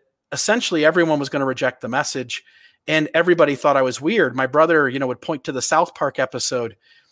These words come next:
and, uh, and tell me how strange that was. And I realized, like, there's some truth in that cartoon. And damn it, like, our, our church has some weird history.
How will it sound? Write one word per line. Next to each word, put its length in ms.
and, 380
uh, 240
and 140
tell 180
me 140
how 140
strange 580
that 180
was. 280
And 100
I 40
realized, 460
like, 160
there's 200
some 180
truth 320
in 60
that 140
cartoon. 500
And 180
damn 180
it, 120
like, 340
our, 200
our 120
church 340
has 260
some 140
weird 200
history. 500